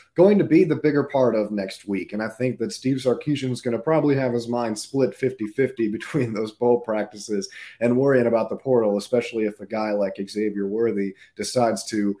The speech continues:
hit said portal. Um, but, you know, we've done a really good job of making a list of names that have already been in the portal and looking at potential targets.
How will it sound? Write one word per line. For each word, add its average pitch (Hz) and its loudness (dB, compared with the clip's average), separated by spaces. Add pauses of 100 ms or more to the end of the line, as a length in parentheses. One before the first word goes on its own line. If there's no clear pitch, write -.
(180)
hit 165 4
said 113 0
portal. 101 0 (260)
Um, 123 4
but, 117 2 (220)
you 135 0
know, 127 4
we've 175 8
done 165 2
a 135 2
really 139 2
good 127 0
job 120 4
of 104 2
making 120 -2
a 110 -2
list 113 -2
of 101 -2 (260)
names 120 0
that 117 -2
have 104 0
already 110 0
been 104 -4
in 107 -4
the 104 -6
portal 107 -4
and 95 -10
looking 101 -6
at - -8
potential 113 -6
targets. 107 -4